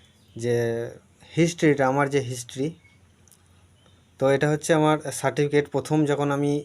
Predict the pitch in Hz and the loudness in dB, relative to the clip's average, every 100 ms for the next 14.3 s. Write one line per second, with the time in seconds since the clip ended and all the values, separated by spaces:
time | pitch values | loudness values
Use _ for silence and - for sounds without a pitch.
0 | - 135 165 165 165 160 147 - 147 143 | -6 -2 2 2 2 0 -2 -2 0 0
1 | 135 147 180 - _ _ _ _ _ _ | 0 -4 -6 -12 _ _ _ _ _ _
2 | _ _ _ _ _ _ _ _ _ - | _ _ _ _ _ _ _ _ _ -12
3 | 117 117 113 131 139 139 127 156 165 _ | -8 -6 -2 -2 0 -2 -2 -4 -8 _
4 | _ _ _ _ _ _ _ _ _ _ | _ _ _ _ _ _ _ _ _ _
5 | _ _ _ _ 127 127 123 143 143 135 | _ _ _ _ -8 -6 -4 -8 -4 -4
6 | 131 - 147 143 120 - _ _ _ _ | -4 -6 -6 -6 -6 -14 _ _ _ _
7 | - 139 135 135 135 156 - - _ _ | -8 -6 -4 -4 -2 -2 -6 -20 _ _
8 | _ _ _ _ _ _ _ _ _ _ | _ _ _ _ _ _ _ _ _ _
9 | _ _ 123 120 120 120 _ _ - _ | _ _ -6 -4 -4 -6 _ _ -20 _
10 | _ _ _ _ _ _ _ _ _ _ | _ _ _ _ _ _ _ _ _ _
11 | _ _ _ _ _ _ _ _ _ - | _ _ _ _ _ _ _ _ _ -20
12 | - - - - - - - - 147 147 | -20 -20 -20 -20 -20 -20 -20 -14 -4 -4
13 | - 165 143 135 139 160 156 147 139 123 | -2 -4 -2 0 2 2 2 -2 -2 -4
14 | 120 117 | -6 -10